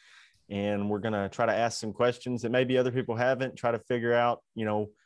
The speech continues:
how long she's been doing this, what her trajectory has looked like, what her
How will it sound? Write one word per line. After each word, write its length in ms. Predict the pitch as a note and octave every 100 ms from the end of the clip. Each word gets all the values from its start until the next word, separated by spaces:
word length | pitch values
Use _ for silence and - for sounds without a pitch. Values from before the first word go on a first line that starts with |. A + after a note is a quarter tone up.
| _ _ _
how 160 | A#2+ A2+
long 200 | A#2+ A#2
she's 240 | - A2+
been 200 | - A2+
doing 200 | A#2 A#2
this, 480 | A2+ A#2+ A#2+ - -
what 200 | G#2+ A2
her 140 | A2 A2
trajectory 680 | G#2+ G2+ A2+ - A2+ A2+ G#2 G#2+
has 160 | G#2+
looked 220 | A2+ A2+ A2
like, 320 | A2 B2 -
what 180 | G#2+ G#2
her 280 | G#2 F#2+